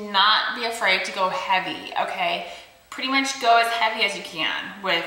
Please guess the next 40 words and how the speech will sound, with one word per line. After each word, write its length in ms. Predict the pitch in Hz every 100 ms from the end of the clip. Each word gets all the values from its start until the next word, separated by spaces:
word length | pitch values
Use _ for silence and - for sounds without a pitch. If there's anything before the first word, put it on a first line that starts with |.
| -
the 40 |
dumbbells, 580 | 175 175 - 196 190 - -
um, 600 | 190 160 151 151 143 - -
you 120 | 185
know, 280 | 160 156 151 - - - -
making 300 | 214 196 202
sure 180 | 202 190
that 40 |
you 80 | 165
can 140 | 170 165
still 420 | - 208 208 202
do 160 | 190
the 120 | 180 180
moves 500 | 180 175 170 170 165
with 140 | 151
proper 240 | 175 -
form. 720 | - - 240 247 240 240 240 240 - - - - - _ -
Um, 600 | 190 175 165 165 165 180 - - - - 196
but 320 | 202 - -
you 180 | 220 208
basically 360 | 214 208 247 220
kinda 200 | 226 214
wanna 240 | 208 208
be 160 | 196 190
at 80 |
the 160 | - -
end 200 | 196 208
of 100 | 208
those 200 | 202 196
reps, 460 | 185 170 - - 214
you 80 |
know, 260 | 185 160 156
they 100 | 156
gotta 300 | 165 170 165
be 240 | 160 156
a 80 | -
little 220 | 175 170
difficult 580 | 156 - - - - -
for 80 | 160
you 440 | 156 147 143 -